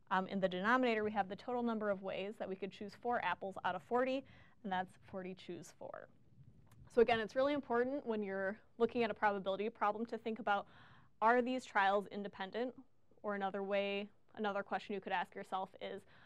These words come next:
am I sampling with replacement or without replacement? Because if you're sampling with replacement,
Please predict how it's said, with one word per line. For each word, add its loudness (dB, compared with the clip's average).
am 2
I 4
sampling -4
with 4
replacement 0
or -4
without -6
replacement? -12
Because -8
if -12
you're -12
sampling -6
with 10
replacement, 0